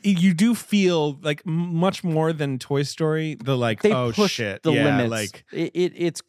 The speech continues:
Speaker 1: it's still
Speaker 2: creepier.
Speaker 1: primitive here, right?
Speaker 2: Yeah.
Speaker 1: But there's stuff about it I really liked, and, like, the plot is fun.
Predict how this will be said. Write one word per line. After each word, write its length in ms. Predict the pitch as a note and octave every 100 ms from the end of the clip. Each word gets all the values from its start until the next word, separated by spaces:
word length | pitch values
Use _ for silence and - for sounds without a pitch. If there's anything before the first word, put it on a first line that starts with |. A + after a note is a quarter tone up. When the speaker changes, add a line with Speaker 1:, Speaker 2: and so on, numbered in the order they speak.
| -
Speaker 1:
it's 160 | C3 -
still 240 | B2 C3
Speaker 2:
creepier. 40 | -
Speaker 1:
primitive 440 | C#3 A#2+ A2 G2+
here, 360 | A2 G2 F2+ F2+
right? 180 | F#2 -
Speaker 2:
Yeah. 40 | -
Speaker 1:
But 140 | C4+
there's 140 | G4+ F#4+
stuff 200 | A#3+ C4
about 260 | G#3+ C#3+
it 40 | A#2+
I 20 |
really 240 | A2+ A2+
liked, 300 | A2 A2 G#2
and, 100 | C3
like, 220 | A2 G#2 _
the 100 | A#2
plot 340 | - B2+ A#2
is 140 | G2+
fun. 220 | - -